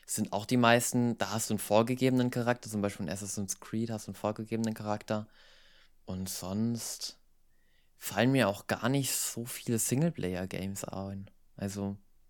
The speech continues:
ich glaub nicht, dass es so sch-, sowas, also, kann natürlich sein, dass wir falsch sind. Schreibt uns das auf at zeitpodcast auf Twitter gerne. Diskutiert mit uns. Ähm,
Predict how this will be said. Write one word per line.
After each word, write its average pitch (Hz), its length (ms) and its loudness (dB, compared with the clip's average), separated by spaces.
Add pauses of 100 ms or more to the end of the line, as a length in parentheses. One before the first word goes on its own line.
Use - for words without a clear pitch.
(960)
ich - 100 -14
glaub 120 340 10
nicht, 123 220 4
dass 139 160 8
es 127 180 0
so 131 220 4
sch-, - 320 -4
sowas, 165 800 2
also, 123 200 8 (440)
kann 147 160 8
natürlich 185 320 10
sein, 151 140 10
dass 143 100 6
wir 139 80 6
falsch 143 300 10
sind. 110 260 6
Schreibt 135 240 6
uns 160 120 2
das 127 160 2
auf 110 220 6
at - 220 4 (320)
zeitpodcast 127 800 8
auf 110 100 4
Twitter 175 360 6
gerne. 110 460 2 (420)
Diskutiert 156 380 4
mit 110 120 4
uns. 139 360 2 (500)
Ähm, 110 680 4